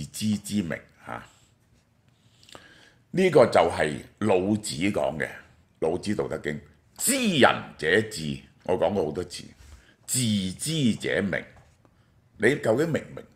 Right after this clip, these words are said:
我都話三大問題，我問你，「聖人者有力，自勝者強。」三大問題，大哉三問。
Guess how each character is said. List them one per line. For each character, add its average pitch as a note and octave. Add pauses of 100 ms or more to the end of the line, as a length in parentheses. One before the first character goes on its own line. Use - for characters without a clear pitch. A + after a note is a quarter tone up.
(120)
我 C#3
都 F#3
話 A#2+
三 F3+
大 F2
問 C#2+
題， -
我 E2
問 C2+
你， B1 (1200)
「聖 E3
人 A#2
者 F2+
有 G#2+
力， D#2+ (580)
自 A2+
勝 F#2
者 D#2
強。」 - (2750)
三 D#3
大 D2+
問 C2
題， C2+
大 C2
哉 E2+
三 F2 (100)
問。 B1+